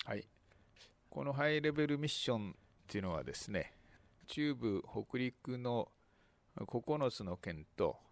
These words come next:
三つの政令指定都市、これを代表するような形でですね、今年はあの、日中国交正常化四十周年という節目の年でもあるし、富山県が日中国交正常化に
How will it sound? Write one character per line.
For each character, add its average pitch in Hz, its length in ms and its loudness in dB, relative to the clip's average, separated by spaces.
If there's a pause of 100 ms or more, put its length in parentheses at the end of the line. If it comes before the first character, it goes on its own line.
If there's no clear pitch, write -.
(400)
三 147 180 -6
つ - 160 -6
の 113 80 -2
政 104 260 2
令 104 80 2
指 101 120 0
定 98 180 0
都 92 140 -2
市、 - 200 -4 (440)
こ 139 140 0
れ 143 100 4
を 139 440 4 (340)
代 110 300 2
表 110 140 0
す 110 100 -2
る 95 80 0
よ 90 100 2
う - 20 -4
な 76 120 -8
形 85 480 -8
で 85 140 -2
で 57 140 -8
す - 140 -6
ね、 62 300 -8 (360)
今 123 100 -2
年 131 280 -2
は 131 120 6
あ 127 40 0
の、 127 120 0
日 135 220 -4
中 117 200 -2
国 107 240 -4
交 113 120 2
正 113 200 0
常 107 200 0
化 113 120 2
四 117 200 0
十 123 100 -4
周 123 240 -2
年 82 160 -4
と - 120 -8
い - 20 -2
う - 40 -4
節 - 220 -6
目 113 140 -2
の 110 100 0
年 92 640 -2
で 98 100 0
も 82 140 -4
あ 78 80 -4
る 65 100 -12
し、 - 260 -6 (880)
富 123 120 2
山 123 220 0
県 101 280 -2
が 90 220 2 (600)
日 120 200 -6
中 101 600 2 (100)
国 101 220 -4 (200)
交 107 200 2
正 110 200 0
常 104 200 0
化 104 160 -2
に 104 260 -4